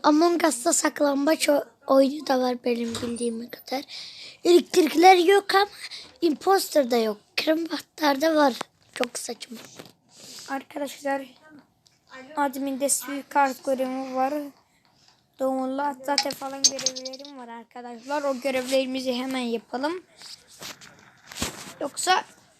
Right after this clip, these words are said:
Speaker 2: bizim için hiç de iyi olmayacak arkadaşlar. Gördüğünüz gibi arkadaşlar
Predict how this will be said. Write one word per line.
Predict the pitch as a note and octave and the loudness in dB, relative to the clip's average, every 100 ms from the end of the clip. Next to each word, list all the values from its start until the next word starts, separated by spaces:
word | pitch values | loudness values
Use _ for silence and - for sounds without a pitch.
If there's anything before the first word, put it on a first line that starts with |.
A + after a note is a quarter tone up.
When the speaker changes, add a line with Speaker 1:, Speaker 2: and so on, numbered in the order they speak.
| _ _ _ - | _ _ _ -12
Speaker 2:
bizim | C#4+ D4+ D4 | -4 -2 -2
için | E4+ E4+ - - | -4 -6 -12 -8
hiç | G4 F4 D#4+ D4+ - - - | -4 0 -2 -2 -6 -10 -2
de | C4 | -2
iyi | C4 C#4+ | 0 2
olmayacak | C#4+ C4 B3+ B3 A#3 B3 A#3+ | 2 2 -2 -6 -6 -8 -8
arkadaşlar. | B3 A#3+ A#3+ A#3 B3 B3 - D4+ C#4+ C4+ - E4+ - _ _ _ _ _ _ _ _ _ _ _ _ _ _ _ _ _ - - - - - - A5+ - A5+ A5+ A5 A5+ A5+ A5+ - - A5+ A5+ - D4+ D4+ D4+ - A5+ A#3+ B3 A3 G#3 - - - - - - | -8 -8 -8 -10 -12 -12 -14 -20 -20 -20 -20 -20 -20 _ _ _ _ _ _ _ _ _ _ _ _ _ _ _ _ _ -18 -16 -18 -20 -20 -20 -20 -20 -20 -20 -20 -20 -20 -20 -20 -20 -20 -20 -20 -20 -20 -20 -20 -20 -18 -18 -20 -20 -20 -20 -20 -20 -20 -6
Gördüğünüz | C4 B3+ B3+ | -6 -6 -12
gibi | C4 C4 | -12 -14
arkadaşlar | C4 C#4 | -14 -18